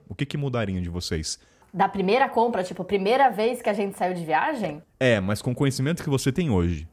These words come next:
Speaker 1: Porque é muito
Speaker 2: Nossa,
Speaker 1: diferente, né?
Speaker 2: eu,
Speaker 1: Primeira
Speaker 2: eu, ah, nem seria minha mochila. Eu comprei uma mochila completamente urbana. Um mochilão mesmo, só que era do tipo,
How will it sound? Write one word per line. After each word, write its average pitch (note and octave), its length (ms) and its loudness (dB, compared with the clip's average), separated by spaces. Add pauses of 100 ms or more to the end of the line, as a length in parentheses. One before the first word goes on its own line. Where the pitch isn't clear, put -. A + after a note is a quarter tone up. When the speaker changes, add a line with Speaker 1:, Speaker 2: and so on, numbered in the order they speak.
(120)
Speaker 1:
Porque A2 200 -2
é - 20 4
muito B2+ 180 0
Speaker 2:
Nossa, A#3 260 4
Speaker 1:
diferente, - 100 -2
né? A3+ 160 4
Speaker 2:
eu, G#3 40 4
Speaker 1:
Primeira A3 240 4
Speaker 2:
eu, A3+ 260 -4
ah, A3+ 140 2
nem A3+ 180 2
seria D#4+ 220 4
minha E4+ 140 2
mochila. C#4+ 640 -4 (140)
Eu G3 140 -2
comprei A#3 320 2
uma A#3 160 4
mochila A#3 680 2
completamente C4 640 0
urbana. A3+ 680 0 (120)
Um F#3+ 60 -4
mochilão D4+ 540 4
mesmo, D4 340 0
só A3 120 0
que A#3 80 2
era B3 120 4
do B3+ 80 -2
tipo, B3 380 0